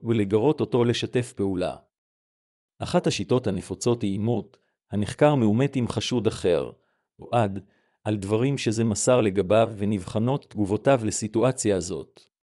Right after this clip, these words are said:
זו סיטואציה שקשה להתכונן אליה כיוון שמעבר לעובדה שאין לדעת מה מסר אותו עד או חשוד, מדובר,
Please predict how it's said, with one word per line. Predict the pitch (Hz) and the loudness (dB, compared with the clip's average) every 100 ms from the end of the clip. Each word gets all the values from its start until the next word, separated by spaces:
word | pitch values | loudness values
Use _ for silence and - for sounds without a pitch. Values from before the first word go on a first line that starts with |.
| _ _ _ _ _ _ | _ _ _ _ _ _
זו | 101 123 | -2 0
סיטואציה | 135 104 104 110 131 113 98 | 0 -2 2 2 2 2 0
שקשה | 98 101 - - 139 | 0 -6 -6 0 2
להתכונן | 123 107 - 110 127 | 2 0 0 0 2
אליה | 113 110 120 | 2 4 2
כיוון | 117 98 120 120 | 0 0 2 2
שמעבר | - 104 107 120 127 | 0 0 0 2 2
לעובדה | 113 98 92 95 131 | 4 2 0 2 2
שאין | - 107 135 | 2 -2 0
לדעת | 117 98 117 135 127 | -2 2 2 2 0
מה | 131 | -2
מסר | 110 - 135 | 0 0 2
אותו | 113 104 117 113 | 4 4 4 4
עד | 113 107 | 4 2
או | |
חשוד, | 104 98 - 135 95 85 _ _ _ - | -2 -4 0 0 0 -6 _ _ _ -6
מדובר, | 101 101 98 98 98 | -2 0 2 4 2